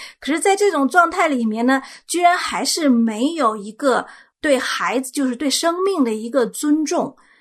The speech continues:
啊，他没有办法打破那样子的一个，呃，所构建起来的，呃，中国儒家伦理层层的这种束缚。可是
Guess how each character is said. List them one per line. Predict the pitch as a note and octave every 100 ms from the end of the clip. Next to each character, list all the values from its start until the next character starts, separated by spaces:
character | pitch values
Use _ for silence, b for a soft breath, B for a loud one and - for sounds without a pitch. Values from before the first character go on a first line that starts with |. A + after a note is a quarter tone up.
| b -
啊， | G#3
他 | F#3+ F4 F4
没 | D4
有 | G4
办 | C4 F4 F4
法 | C4+
打 | B3 A3+ - -
破 | - - F4+
那 | C4 C#4
样 | C4 B3
子 | A#3
的 | A3 A3
一 | A3
个， | A3 B3+ A3+ B B
呃， | - G#3+
所 | G#3 A3+
构 | - F4+ D#4
建 | D4 B3+
起 | A#3+ -
来 | A3 G#3
的， | A#3 A#3 A#3+
呃， | - A3 A3 A3
中 | A3 C#4+ D4 C#4+
国 | A#3+ A3+
儒 | B3 A3+ G3+
家 | C4+ C4+
伦 | C4+ A3 C4+
理 | D4+ G#3+
层 | - A3+ C#4
层 | C#4+
的 | C4 C4
这 | C#4
种 | A3+ G3
束 | - - F4
缚。 | G3+ - - - B B B
可 | -
是 | A#3 F4 C4